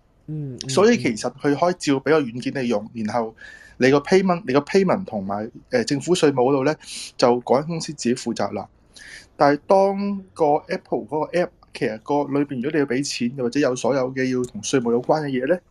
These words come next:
Speaker 2: 又或者係可能同一啲，呃，法例相關嘅嘢呢，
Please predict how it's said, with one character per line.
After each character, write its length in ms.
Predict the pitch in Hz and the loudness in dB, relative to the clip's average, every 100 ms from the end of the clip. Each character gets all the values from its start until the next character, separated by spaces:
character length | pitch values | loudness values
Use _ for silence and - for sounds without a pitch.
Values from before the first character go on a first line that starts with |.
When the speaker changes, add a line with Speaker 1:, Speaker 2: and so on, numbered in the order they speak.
| - - - - - _ | -18 -16 -14 -14 -16 _
Speaker 2:
又 120 | - 135 | 2 2
或 60 | |
者 100 | 135 | 4
係 140 | 185 151 | 2 2
可 80 | |
能 160 | 185 123 | -2 -4
同 180 | - 120 | -8 -10
一 40 | |
啲， 380 | 139 175 175 175 | -6 -2 0 0
呃， 180 | - 123 | -2 -6
法 220 | 120 - 123 | -2 -2 0
例 100 | 123 | 0
相 200 | 170 170 | 0 4
關 140 | 170 | 2
嘅 40 | 160 | 2
嘢 120 | 131 | 0
呢， 100 | 131 | -2